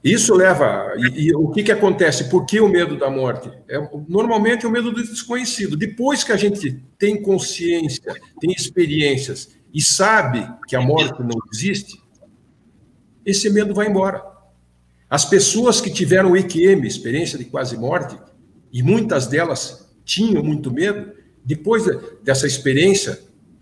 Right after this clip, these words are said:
a pessoa tem o, a experiência de quase morte, quando a pessoa recebe, tem al-, algum tipo de acidente, de choque, e sai do corpo, e vai pra uma outra dimensão, e depois volta.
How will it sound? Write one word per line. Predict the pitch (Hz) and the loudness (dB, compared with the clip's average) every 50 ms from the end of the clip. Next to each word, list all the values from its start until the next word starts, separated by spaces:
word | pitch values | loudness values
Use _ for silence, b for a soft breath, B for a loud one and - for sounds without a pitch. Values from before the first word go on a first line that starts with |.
| _ _ _ _ _ _ - | _ _ _ _ _ _ -20
a | - - | -18 -12
pessoa | - 113 - - 151 147 139 139 | -10 -8 -6 -2 0 0 0 2
tem | 151 151 151 | 2 2 2
o, | 143 123 104 - - - - | 2 0 -2 -4 -10 -14 -12
a | - | -12
experiência | 127 - - 147 160 147 - 156 | -10 -6 -2 -2 0 0 -2 -4
de | 147 | -4
quase | 127 170 160 160 151 180 | -2 0 2 2 2 2
morte, | 180 175 170 175 185 180 - 214 | 2 4 4 2 2 2 0 -4
quando | 214 226 214 214 | -4 -2 -2 -2
a | |
pessoa | 208 208 196 185 - - - 180 170 151 123 - - - - B B B B B B B B | -2 -2 -2 -2 -2 -4 -2 0 0 2 0 -2 -4 -10 -16 B B B B B B B B
recebe, | 131 127 147 131 - 170 160 151 151 135 - - - - | -4 -2 -2 0 0 0 -2 -2 -2 -6 -8 -12 -16 -10
tem | - 156 160 | -6 -2 0
al-, | 160 147 131 | 0 0 0
algum | - 135 127 123 127 - 117 120 123 139 143 | -2 -2 -4 -4 -4 -4 -4 -2 -2 -2 -4
tipo | 131 131 - 165 147 131 | -4 -6 -8 -8 -8 -8
de | 120 120 117 107 101 | -6 -4 -4 -4 -4
acidente, | - 117 - - - 131 127 135 139 160 165 151 151 - 123 | -4 -4 -4 -4 -6 -4 -2 0 2 2 2 2 0 -4 -8
de | - | -6
choque, | - - - 143 185 208 202 - - - - - | -6 -2 0 2 2 2 0 -2 -6 -6 -2 0
e | 202 | 0
sai | - - 208 196 208 202 | 0 2 2 2 2 2
do | - 220 | 2 0
corpo, | - 220 220 - - - - - - _ _ _ _ _ _ _ _ _ - | 2 2 2 2 2 -2 -8 -16 -18 _ _ _ _ _ _ _ _ _ -2
e | 208 233 | -2 0
vai | 170 - 190 220 240 233 - | 2 2 4 4 4 2 2
pra | 185 180 | 0 0
uma | 165 160 | 0 0
outra | 151 147 - 147 131 | -2 -2 -4 -4 -6
dimensão, | 131 131 131 127 127 - - 117 95 - - - _ _ _ _ _ _ _ _ _ _ _ _ _ _ _ _ _ _ _ - | -4 -2 -2 -2 -4 -4 -8 -8 -10 -10 -14 -20 _ _ _ _ _ _ _ _ _ _ _ _ _ _ _ _ _ _ _ -6
e | 151 | -2
depois | 156 165 - 165 170 180 - | -2 -2 0 0 -4 -2 -2
volta. | 180 170 151 135 127 - - | 0 0 0 0 -2 -6 -12